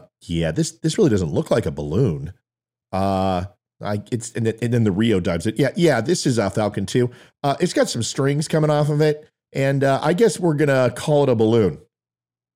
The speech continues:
What the hell was it? And why are you shooting it down if you don't know what it is? I mean, that was my whole premise on my show,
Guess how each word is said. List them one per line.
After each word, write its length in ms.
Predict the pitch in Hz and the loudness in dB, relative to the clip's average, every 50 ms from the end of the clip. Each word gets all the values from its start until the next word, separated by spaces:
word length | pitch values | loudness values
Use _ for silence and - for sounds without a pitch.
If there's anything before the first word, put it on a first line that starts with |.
| _ _ _ _ _ _ _ _ _ _ _ _ _ _ _ _ _ _ _ _ _ _ _ _ _ _ _ _ _ _ _ _ | _ _ _ _ _ _ _ _ _ _ _ _ _ _ _ _ _ _ _ _ _ _ _ _ _ _ _ _ _ _ _ _
What 140 | - 262 262 | -2 0 2
the 80 | 254 202 | 4 4
hell 180 | 202 220 202 | 6 6 6
was 240 | 190 220 269 269 165 | 4 4 4 2 0
it? 220 | 104 78 - - _ _ _ _ _ _ _ _ _ _ _ _ _ _ _ _ _ _ - | -2 -6 -8 -12 _ _ _ _ _ _ _ _ _ _ _ _ _ _ _ _ _ _ -2
And 140 | 202 208 | 0 2
why 160 | 214 240 285 302 | 2 4 4 2
are 80 | 330 | 2
you 100 | 320 262 | 2 0
shooting 340 | 190 - - 247 233 202 208 | 0 0 0 0 0 2 2
it 40 | 165 | 2
down 240 | 220 233 277 262 196 | 2 2 4 4 4
if 60 | 147 | 2
you 40 | 151 | 2
don't 140 | 170 190 | 2 4
know 80 | 185 190 | 4 4
what 120 | 180 180 | 4 4
it 100 | 180 165 | 4 4
is? 280 | 196 294 262 117 90 160 | 4 2 2 0 0 0
I 20 | |
mean, 120 | 156 185 220 | 0 2 2
that 100 | 262 277 | 2 2
was 140 | 302 220 196 | 2 2 2
my 160 | 208 180 165 | 2 2 2
whole 240 | 143 160 190 202 - | 4 4 4 2 2
premise 420 | - - 196 208 190 160 143 - | 2 0 2 2 2 2 2 0
on 100 | 139 135 | 0 0
my 140 | 135 127 131 | 0 0 0
show, 540 | 127 - - 226 240 254 156 139 113 - | -2 0 0 0 2 2 2 0 0 -2